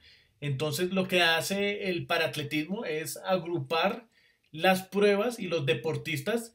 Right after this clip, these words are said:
según su capacidad funcional para, eh, velar por la equidad en competencia. Pasamos de diapositiva.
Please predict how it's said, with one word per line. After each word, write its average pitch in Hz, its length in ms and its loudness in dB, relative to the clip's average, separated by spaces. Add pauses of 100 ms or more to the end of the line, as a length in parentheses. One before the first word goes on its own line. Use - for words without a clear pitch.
(120)
según 170 800 -4
su 196 160 -6
capacidad 156 600 2
funcional 180 560 -2
para, 143 480 0
eh, 127 400 -6 (420)
velar 151 400 0
por 180 340 -2 (840)
la 160 200 0
equidad 151 600 0 (400)
en 143 340 -4
competencia. 131 720 -4 (720)
Pasamos 135 340 -4
de 165 80 -2
diapositiva. 196 680 -2